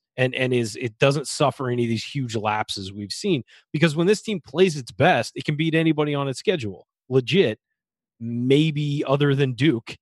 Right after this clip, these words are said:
it could beat every team on its schedule if it's engaged for forty minutes. And, and I, I just think that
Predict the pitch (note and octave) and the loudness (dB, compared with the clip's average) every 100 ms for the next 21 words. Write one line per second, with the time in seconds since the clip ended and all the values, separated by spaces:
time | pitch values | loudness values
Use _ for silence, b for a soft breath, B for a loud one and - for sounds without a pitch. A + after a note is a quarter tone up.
0 | _ C#3 - C3 C#3 D3 C3+ C3 B2+ C3 | _ 0 0 0 2 4 4 2 -2 -2
1 | B2 A2+ G#2+ - D3+ B2 G#2+ A2+ A#2 B2 | -2 -4 -6 0 2 2 -2 -2 0 0
2 | - A2 G#2+ A#2+ G2 F#2 - G#2 A#2 G#2+ | 0 -2 2 2 2 -4 -10 -12 -10 -8
3 | G#2+ D#3 A2 - b b b - B2 B2 | -4 -2 -2 -4 b b b -2 0 0
4 | - C3 A#2+ A#2 _ _ _ - B2 - | -4 -6 -6 -10 _ _ _ -4 -2 0
5 | C3 B2+ A#2 B2 - B2+ A#2 B2+ | 0 0 -2 -6 -4 -4 -2 -2